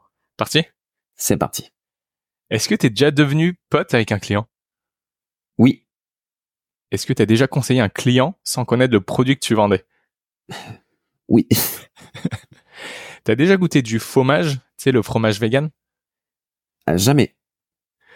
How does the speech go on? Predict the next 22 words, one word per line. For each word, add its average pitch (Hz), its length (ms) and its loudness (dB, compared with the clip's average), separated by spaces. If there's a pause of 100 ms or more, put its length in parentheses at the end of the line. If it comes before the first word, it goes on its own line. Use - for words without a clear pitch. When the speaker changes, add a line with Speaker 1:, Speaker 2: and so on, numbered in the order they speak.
(500)
Speaker 1:
Euh, 101 480 0
t'as 120 100 0
déjà 180 160 2
servi 151 380 0
une 151 120 2
personnalité 127 720 2
dans 143 140 2
ta 113 100 -2
fromagerie ? 113 540 -2
Personnalité, 104 540 2
on 101 100 2
peut, 101 160 0
on 92 140 0
parle 95 200 0
de, 90 240 4
je - 80 -6
sais - 60 -10
pas, 104 140 0
footballeur, 95 720 2
euh, 90 100 -2 (320)
chanteur, 98 880 -4
euh. 113 40 -16